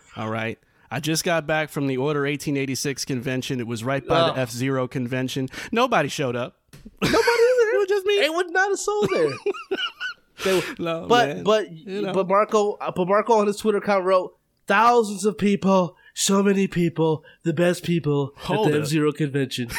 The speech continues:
Speaker 2: That's how Mar-, <laughs> Marco really talks like Donald Trump.
Speaker 1: Hold on. I am not the Trump of the show. Excuse me.
Speaker 2: <laughs>
Speaker 1: Yes, guys, we're gonna talk about China all episode
Speaker 2: China.
Speaker 1: long.
Speaker 2: No,
Speaker 1: Um,
Speaker 2: but obviously, this is a very special show. We've been doing it for a hundred,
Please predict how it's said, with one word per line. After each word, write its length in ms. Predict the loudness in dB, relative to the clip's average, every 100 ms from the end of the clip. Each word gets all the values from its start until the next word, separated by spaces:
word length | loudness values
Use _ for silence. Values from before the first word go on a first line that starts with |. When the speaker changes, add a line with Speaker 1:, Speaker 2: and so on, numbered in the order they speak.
| 2
Speaker 2:
That's 160 | 2 2
how 120 | 0
Mar-, 180 | 0 -8 -10 -18 -18
<laughs> 380 | -20 -14 -14 -6
Marco 160 | -2 2
really 180 | 2 2
talks 240 | 2 0
like 120 | 0 2
Donald 220 | 2 0
Trump. 200 | -2 -4
Speaker 1:
Hold 320 | -4 -2 -2
on. 300 | 0 0 0
I 220 | 0 0
am 60 | 0
not 220 | 0 -2
the 60 | -6
Trump 320 | -4 -4 -2
of 80 | -6
the 80 | -4
show. 340 | -4 -4 -8 -6
Excuse 540 | -4 -4 -2 -2 2
me. 180 | 2 2 0
Speaker 2:
<laughs> 40 | -2 -2 -2 -2 -6 -10 -10 -10 -12 _ _ _ _ _ _ _ -4
Speaker 1:
Yes, 220 | -2 -2
guys, 220 | -2 -2
we're 60 | -4
gonna 140 | -4
talk 220 | -2 -4
about 180 | -4 -4
China 560 | -2 -2 -2 -4 -6 -12 _ -6
all 460 | -4 -2 -4 -6 _ -8
episode 580 | -6 -4 -6 -4 -4 -2
Speaker 2:
China. 320 | -2 0 0
Speaker 1:
long. 240 | 0 -2 -4
Speaker 2:
No, 220 | -6 -8 _ -20 -20 -14 -6 -2 2 2
Speaker 1:
Um, 60 | 2
Speaker 2:
but 100 | 2
obviously, 600 | 4 2 -2 -2 -2 -4
this 240 | -4 -4
is 120 | -4 -4
a 80 |
very 280 | -2 -2 -2
special 500 | -4 -4 -4 -2 -4
show. 240 | -2 -2 0
We've 180 | -2 0
been 160 | -2
doing 240 | 0 0 0
it 80 | -2
for 220 | 0 0
a 60 | 2
hundred, 580 | -2 -2 -4 -4 -4